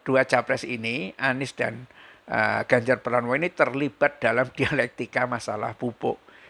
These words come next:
Ya, kalau Jakarta mungkin masyarakat petaninya kan terbatas sekali.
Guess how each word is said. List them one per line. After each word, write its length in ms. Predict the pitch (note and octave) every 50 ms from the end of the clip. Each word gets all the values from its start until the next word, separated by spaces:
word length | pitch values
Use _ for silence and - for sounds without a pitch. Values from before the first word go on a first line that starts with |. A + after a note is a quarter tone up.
| - _
Ya, 320 | - A#2+ A#2 A#2+ C3+ C#3 D3 - - - _
kalau 240 | - B2+ C3+ D3 D3+
Jakarta 480 | - C3+ B2+ C#3 C#3 C3+ - F3 F3 F3
mungkin 160 | E3+ D#3 E3
masyarakat 480 | D#3 D#3 D3+ - C#3+ C#3+ C#3+ C#3 C#3+ -
petaninya 560 | - C#3+ - - C#3 C#3 C#3+ D3+ D3+ D#3 D#3+
kan 160 | - D#3 D3+
terbatas 480 | C#3+ C#3+ C#3 B2 A#2+ A#2 - - - -
sekali. 480 | A#2+ - A#2 A2+ G#2 G2 G#2+ G#2+ -